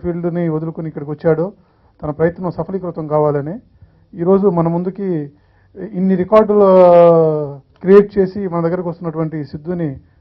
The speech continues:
మన తెలుగు ప్రేక్షకులు కూడా తప్పకుండా ఆదరిస్తారని, ఈ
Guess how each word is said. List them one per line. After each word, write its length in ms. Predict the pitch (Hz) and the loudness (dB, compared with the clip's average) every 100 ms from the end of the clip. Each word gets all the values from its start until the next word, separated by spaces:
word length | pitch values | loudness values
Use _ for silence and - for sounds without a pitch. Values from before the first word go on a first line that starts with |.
| - | -18
మన 80 | 156 | -16
తెలుగు 240 | 170 180 | -12 -12
ప్రేక్షకులు 440 | 170 170 - 165 160 | -8 -10 -8 -10 -4
కూడా 100 | 160 | -2
తప్పకుండా 480 | 160 160 156 165 160 147 | -2 -4 -8 -4 0 0
ఆదరిస్తారని, 600 | 143 147 139 160 143 147 233 _ _ _ _ _ _ _ - | -2 -4 -8 -6 -6 -6 -8 _ _ _ _ _ _ _ -20
ఈ 40 | - | -14